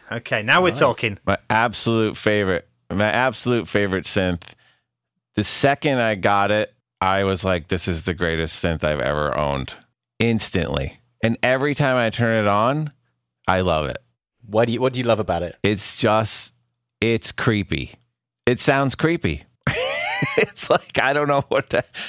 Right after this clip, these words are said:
Speaker 3: how to explain that. It sounds liquidy and creepy, and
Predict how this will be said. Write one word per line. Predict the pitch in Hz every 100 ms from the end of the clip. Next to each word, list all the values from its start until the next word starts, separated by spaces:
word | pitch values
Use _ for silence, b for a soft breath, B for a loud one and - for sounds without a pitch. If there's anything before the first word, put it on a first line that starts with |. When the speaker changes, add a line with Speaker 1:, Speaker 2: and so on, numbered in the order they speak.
| B
Speaker 3:
how | 127
to | 131
explain | 131 101 - 120 127 139
that. | 156 165 175 _ B B _ _ -
It | 113 -
sounds | - 127 127 117
liquidy | 98 107 127 165 165 165 170 165 -
and | 120 139 143
creepy, | - 120 107 110 107 107 104 - b _ -
and | 113 113 110